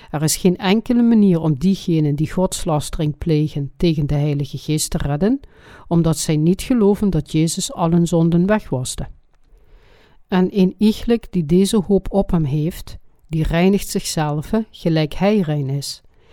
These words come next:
Een iegelijk die de zonde doet, die doet ook de ongerechtigheid, want de zonde is de ongerechtigheid.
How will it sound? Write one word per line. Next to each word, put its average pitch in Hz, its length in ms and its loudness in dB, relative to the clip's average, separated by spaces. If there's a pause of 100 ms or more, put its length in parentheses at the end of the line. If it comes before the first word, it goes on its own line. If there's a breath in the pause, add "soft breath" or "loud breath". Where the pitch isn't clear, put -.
(300 soft breath)
Een 190 200 2
iegelijk 240 480 2
die 196 120 0
de 156 120 2
zonde 156 440 0
doet, - 420 -2 (160)
die 156 200 -2
doet 170 240 0
ook 175 240 0
de 202 100 0
ongerechtigheid, 185 1080 -2 (500 soft breath)
want 165 360 0
de 175 80 2
zonde 190 440 4
is - 160 0
de - 80 -10
ongerechtigheid. 170 1120 -4